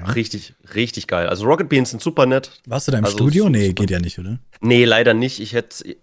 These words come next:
Speaker 2: hätte es toll gefunden, nach Ham-, Hamburg zu fahren, aber wir haben das dann, ähm, wegen den Corona-Richtlinien, äh, remote gemacht. Das hat auch ganz okay funktioniert.
Speaker 1: Krass. Mega. Da
Speaker 2: Das
Speaker 1: seht
Speaker 2: war,
Speaker 1: ihr mal.
Speaker 2: das war cool.
Speaker 1: Das
Speaker 2: Ja.
Speaker 1: ist, das ist die Pappnase. Und Pappnase hat einen Sub geschenkt bekommen von Trashika.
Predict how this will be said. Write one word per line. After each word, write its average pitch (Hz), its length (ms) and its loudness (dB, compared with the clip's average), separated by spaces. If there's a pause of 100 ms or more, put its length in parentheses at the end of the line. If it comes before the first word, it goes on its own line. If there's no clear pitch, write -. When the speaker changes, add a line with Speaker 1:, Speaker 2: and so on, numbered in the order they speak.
Speaker 2:
hätte 139 240 0
es - 60 -8
toll 175 160 2
gefunden, 175 500 -4
nach 151 160 -4
Ham-, 151 220 -4
Hamburg 156 360 -2
zu - 120 -14
fahren, 135 340 -2
aber 113 320 0
wir 113 100 -2
haben 107 200 -2
das 104 160 -10
dann, 104 360 0
ähm, 101 220 -2
wegen 101 160 -6
den 98 140 -6
Corona-Richtlinien, 95 1080 0
äh, 95 100 -2
remote 165 460 2
gemacht. 127 320 -2 (380)
Das - 240 2
hat - 200 0
auch 113 180 2
ganz 107 200 2
okay 98 260 -4
funktioniert. 85 520 -10 (880)
Speaker 1:
Krass. - 340 -18 (800)
Mega. 101 420 -4 (220)
Da 104 60 -20
Speaker 2:
Das 92 100 -4
Speaker 1:
seht 120 120 2
Speaker 2:
war, 101 60 -2
Speaker 1:
ihr 90 60 -2
mal. 85 180 -8
Speaker 2:
das - 160 -10
war 107 120 -4 (100)
cool. 92 140 -6 (280)
Speaker 1:
Das 104 120 -14
Speaker 2:
Ja. 120 60 -2
Speaker 1:
ist, - 180 -8
das 117 120 0
ist 127 160 -2
die 117 60 2
Pappnase. 107 560 -2
Und 95 80 -4
Pappnase 127 480 0
hat 120 140 -2
einen 104 120 -2
Sub - 260 -2
geschenkt 104 320 -6
bekommen 95 320 -4
von 95 160 -12
Trashika. - 540 -10